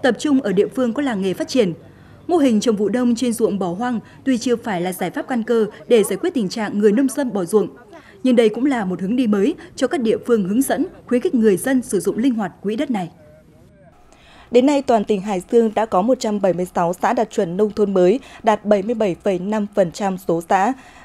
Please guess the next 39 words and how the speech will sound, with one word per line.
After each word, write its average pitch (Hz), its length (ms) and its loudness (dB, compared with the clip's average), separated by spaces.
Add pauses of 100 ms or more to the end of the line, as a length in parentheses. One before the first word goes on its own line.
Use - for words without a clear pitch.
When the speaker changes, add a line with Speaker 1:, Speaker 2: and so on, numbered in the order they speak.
Speaker 2:
Các 311 200 0
xã 226 160 0
còn 220 200 0
lại 202 240 0
bình 202 220 -2
quân 233 260 4
đạt 196 200 -4
mười 190 200 0
bảy 175 260 2 (220)
phẩy 175 240 0
chín 190 320 -2 (100)
tiêu 233 200 0
chí 202 400 0
một 196 240 0
xã. 202 240 2 (380)
Có 240 100 2
được 254 120 4
kết 330 220 -4
quả 220 140 2
này 185 280 0 (140)
là 208 260 2
do 226 160 0 (100)
sự 202 140 4
vào 180 160 -2
cuộc 175 280 2 (220)
của 208 180 6
cả 180 320 0
hệ 190 120 0
thống 170 260 -2
chính 175 240 -4
trị, 202 260 0 (240)
cùng 220 160 4 (100)
sự 190 120 4
hưởng 185 180 2
ứng 175 200 0
tích 311 220 -4
cực 190 240 0
của 170 180 2
toàn 165 220 -8